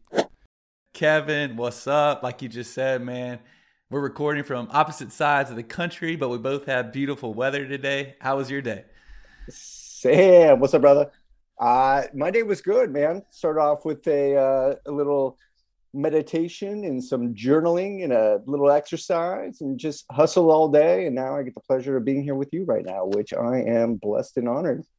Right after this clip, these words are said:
Speaker 1: Very cool. Is that, uh, is that part of your daily routine?
Speaker 2: Uh, it depends on the day. So the days I am in the office, I don't, uh, you know, it kinda derails me a little bit 'cause my office is like an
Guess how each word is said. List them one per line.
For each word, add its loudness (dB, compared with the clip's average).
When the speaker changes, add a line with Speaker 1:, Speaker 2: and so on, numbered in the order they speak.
Speaker 1:
Very -2
cool. -4
Is -4
that, 0
uh, 0
is -10
that 0
part -2
of -6
your -4
daily -4
routine? -10
Speaker 2:
Uh, 2
it 2
depends 0
on 2
the 0
day. 8
So 6
the -2
days 2
I -10
am -12
in -8
the -4
office, -4
I -4
don't, -2
uh, 0
you 2
know, 2
it -4
kinda -2
derails 2
me -2
a -2
little -2
bit -4
'cause -18
my -6
office -8
is -18
like -4
an -6